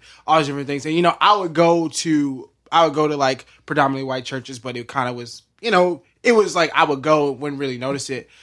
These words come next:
Um, but then in college, I got in-, involved with this wonderful student ministry, Chi Alpha, and it's been a real tremendous blessing in my life. As I started to get in college, like, I started to find more things.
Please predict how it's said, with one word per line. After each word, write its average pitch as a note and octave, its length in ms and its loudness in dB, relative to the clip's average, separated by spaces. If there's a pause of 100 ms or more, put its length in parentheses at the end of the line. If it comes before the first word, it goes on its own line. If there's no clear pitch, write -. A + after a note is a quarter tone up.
(280)
Um, C3+ 560 0 (460)
but F3 220 4
then F3+ 300 2
in C#3 200 -8
college, E3 520 2
I C3 80 -6
got C3+ 200 0
in-, B2+ 220 -8 (180)
involved C3+ 240 2
with A#2 80 -12
this B2+ 260 -8 (180)
wonderful D3+ 340 2
student C#3 240 -2
ministry, C3+ 300 -4
Chi B2+ 160 0
Alpha, C3+ 320 2
and B2 120 -2
it's A#2+ 120 -12
been C#3 120 -4
a C3 40 -2
real C3+ 180 2
tremendous D3 560 0
blessing C3 380 -2
in B2 80 -4
my A2+ 120 -8
life. C3 380 2 (160)
As F#3 320 2
I D#3+ 120 2
started G#3+ 240 0
to F3 60 -4
get D#3+ 140 -4
in C#3 140 -10
college, D3 480 0
like, C3+ 160 -4
I C3+ 60 -6
started C#3+ 400 0
to C3 180 -6
find C#3+ 800 0 (360)
more C#3+ 340 -2
things. D3 480 -6